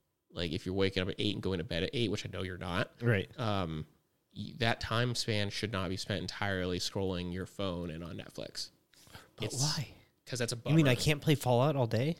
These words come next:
Speaker 1: It's
Speaker 2: for
Speaker 1: a,
Speaker 2: eighteen
Speaker 1: you can,
Speaker 2: hours?
Speaker 1: you can do that for a couple days.
Speaker 2: <laughs> Yeah.
Speaker 1: That actually, that, it's pretty dope for a couple days. And
Speaker 2: Yeah,
Speaker 1: then
Speaker 2: but
Speaker 1: it's,
Speaker 2: after, like,
Speaker 1: oh,
Speaker 2: day
Speaker 1: man.
Speaker 2: three, then you, that's about it.
Speaker 1: It's rough. It's hard.
Speaker 2: Yeah.
Speaker 1: And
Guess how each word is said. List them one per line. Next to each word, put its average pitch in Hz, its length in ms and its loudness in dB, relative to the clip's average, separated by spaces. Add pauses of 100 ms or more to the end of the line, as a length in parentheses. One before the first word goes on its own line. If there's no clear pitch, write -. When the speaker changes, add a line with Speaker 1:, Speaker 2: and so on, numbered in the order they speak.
(200)
Speaker 1:
It's 135 100 -6
Speaker 2:
for 139 60 4
Speaker 1:
a, 131 40 10
Speaker 2:
eighteen 139 240 8
Speaker 1:
you 120 80 6
can, - 80 6
Speaker 2:
hours? 135 280 6
Speaker 1:
you 208 100 8
can 254 120 6
do 165 140 6
that 233 160 4
for 131 100 6
a 120 40 2
couple 139 240 4
days. 151 340 0 (160)
Speaker 2:
<laughs> - 100 -12
Yeah. 135 400 10 (240)
Speaker 1:
That 139 160 10
actually, 165 480 6
that, 127 220 2
it's - 260 -2
pretty 185 220 4
dope 147 360 4
for 117 140 2
a 107 60 -2
couple 120 240 0
days. 107 420 4
And 131 100 0
Speaker 2:
Yeah, 131 120 8
Speaker 1:
then 101 100 4
Speaker 2:
but 107 80 4
Speaker 1:
it's, 117 80 4
Speaker 2:
after, 127 120 4
like, 110 260 8
Speaker 1:
oh, 113 160 -2
Speaker 2:
day 123 140 8
Speaker 1:
man. - 20 8
Speaker 2:
three, 135 320 6
then 110 220 4
you, 107 120 4 (140)
that's 110 180 2
about 104 220 8
it. - 260 6 (100)
Speaker 1:
It's - 140 -8
rough. - 360 -4 (100)
It's - 180 -6
hard. - 400 -6
Speaker 2:
Yeah. 98 60 -4
Speaker 1:
And 95 380 2